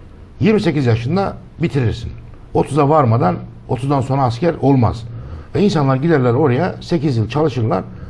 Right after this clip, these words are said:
Sekiz yılda bir, e, geniş bir zaman dilimidir. Hala bile, e, yirmi altı, yirmi sekiz yaşına kadar asker olanlar vardır. E,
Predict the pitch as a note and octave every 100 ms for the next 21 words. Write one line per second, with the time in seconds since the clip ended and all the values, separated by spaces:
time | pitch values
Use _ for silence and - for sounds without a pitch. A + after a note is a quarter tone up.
0 | - - C#3+ D#3+ D3+ - D#3+ D3+ - -
1 | - - - - - G2+ G2 G#2 G#2 -
2 | - - - G2+ F#3 G2+ B2+ G#2+ D#2+ E2+
3 | F2+ A#2+ A#2 G2+ F2+ F#2+ F3 F3+ - -
4 | - E3 D#3+ B2+ G#2+ G2+ G2+ - - -
5 | - - G2 G2 A#2 A2 G2+ - G#2+ G2+
6 | G#2 G2 G2 F#2 F#2 F2+ F#2 F#2 F#2+ -
7 | - G#2 G2 A2 G#2+ D#2+ D#2+ F#3 - -
8 | - - - - - - - - G2 F#2